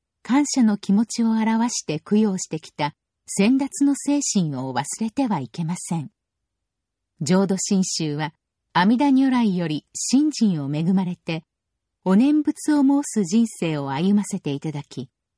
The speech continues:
この世の縁が尽きた時、浄土に往生して仏になる教えです。今、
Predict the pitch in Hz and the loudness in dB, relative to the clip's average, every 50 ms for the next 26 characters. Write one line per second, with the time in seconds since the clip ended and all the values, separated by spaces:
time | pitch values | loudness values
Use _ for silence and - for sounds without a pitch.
0 | _ _ _ _ _ _ _ _ _ _ - - 214 214 269 294 302 302 302 302 | _ _ _ _ _ _ _ _ _ _ -2 2 4 4 4 4 2 2 2 2
1 | 302 294 294 302 320 320 294 254 226 - - 196 - - - 220 196 - 180 156 | 2 2 2 2 0 0 0 0 0 -2 -6 -12 -12 -10 -8 -8 -8 -8 -10 -14
2 | _ - - 127 123 - _ _ _ _ _ _ _ _ _ - 151 156 202 196 | _ -12 -12 -12 -12 -14 _ _ _ _ _ _ _ _ _ -4 0 2 2 2
3 | - 190 - 160 147 139 135 135 139 180 202 196 - 196 180 151 151 - - - | 2 0 0 -2 -2 -4 -4 -4 -2 -2 -2 -2 -2 -4 -4 -4 -6 -10 -10 -10
4 | _ 160 135 - - _ _ _ _ - 175 - 247 262 - - 277 262 277 269 | _ -12 -12 -12 -14 _ _ _ _ -6 -4 -2 -2 -2 0 2 2 4 4 4
5 | 269 277 285 254 202 131 123 - - - - 170 160 139 - 135 139 - - - | 2 2 0 0 -2 -2 -4 -8 -8 -6 -6 -4 -4 -6 -6 -8 -10 -12 -14 -16
6 | - _ _ _ _ _ _ _ _ _ _ _ _ _ _ _ _ _ _ _ | -18 _ _ _ _ _ _ _ _ _ _ _ _ _ _ _ _ _ _ _
7 | _ _ _ _ _ _ _ _ _ _ _ _ _ _ _ _ _ _ _ _ | _ _ _ _ _ _ _ _ _ _ _ _ _ _ _ _ _ _ _ _
8 | - 180 185 165 151 135 143 | -2 0 2 2 0 -2 -4